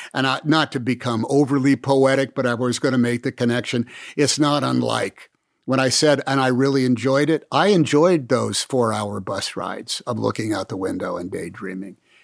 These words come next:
because the quality of the stories that I saw inside my own head were vast expanses for me. They were much, much bigger than being a confused nine-year-old kid on a Greyhound bus.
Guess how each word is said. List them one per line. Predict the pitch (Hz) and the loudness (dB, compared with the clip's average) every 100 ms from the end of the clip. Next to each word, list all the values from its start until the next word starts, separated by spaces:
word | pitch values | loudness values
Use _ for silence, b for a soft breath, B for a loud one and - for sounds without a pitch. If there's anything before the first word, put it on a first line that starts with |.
| b _ | b _
because | 123 123 123 | -2 0 0
the | 131 | -2
quality | - 135 131 143 139 139 | -2 0 2 0 2 2
of | 123 | 2
the | 120 | -2
stories | - 131 139 127 127 | 0 2 2 2 0
that | 117 | 0
I | 113 | -2
saw | - 117 | 0 0
inside | 117 110 120 117 | 0 0 -2 0
my | 113 117 | 0 0
own | 113 110 | -2 -2
head | 95 135 107 - B B B B - | -4 -4 -6 -12 B B B B 2
were | 131 | 4
vast | 110 135 131 - | 4 4 2 0
expanses | 123 - 117 120 120 113 98 | -2 0 0 0 0 -2 -4
for | - - 101 | -6 -6 -6
me. | 98 92 | -6 -6
They | 117 123 | -2 2
were | 120 | 4
much, | 120 135 143 - 120 | 6 6 4 2 0
much | 120 113 110 | 0 0 -2
bigger | 123 107 101 101 | 0 0 -2 -2
than | 110 104 | -2 0
being | 107 98 92 98 B B - | -2 -2 -4 -6 B B -4
a | |
confused | 127 120 - 131 120 104 | 0 0 4 4 4 2
nine-year-old | 117 110 107 107 107 | 0 0 -2 -4 -6
kid | - 117 107 | -4 -4 -2
on | 98 | -4
a | 101 | -4
Greyhound | 107 101 95 98 107 | -6 -6 -8 -8 -6
bus. | 110 104 - - | -6 -6 -6 -8